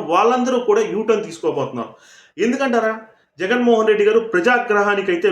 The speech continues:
లోనయ్యారు. దీనికి కారణం ఏంటి? జగన్మోహన్ రెడ్డి గారితో పాటు పది మంది ఎమ్మెల్యేలు ఉన్నారు. పది నియోజకవర్గాలు ప్లస్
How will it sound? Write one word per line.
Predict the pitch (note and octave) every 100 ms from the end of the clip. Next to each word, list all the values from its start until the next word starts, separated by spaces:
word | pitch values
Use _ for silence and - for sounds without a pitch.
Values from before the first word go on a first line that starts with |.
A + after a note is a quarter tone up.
| D3
లోనయ్యారు. | C#3+ C#3 B2+ A2+ - - _ _ _ _
దీనికి | A3+ B3 G3+
కారణం | F#3+ A#3 A#3+ A3
ఏంటి? | G3+ G3+ G3+ - _ _ _ _ D#3
జగన్మోహన్ | A#3 B3 A#3 G#3 E3+
రెడ్డి | D3
గారితో | C3+ C3+ -
పాటు | B2+ A#3 -
పది | F#3+ B3+ C#4
మంది | A#3+ F#3+
ఎమ్మెల్యేలు | E3 C3+ A#2
ఉన్నారు. | A2+ G2 - _ _ _ _
పది | F#3 C4 G#3+
నియోజకవర్గాలు | G#3 B3+ A#3+ A3+ A3 A3 A3 A#3
ప్లస్ | A3 G#3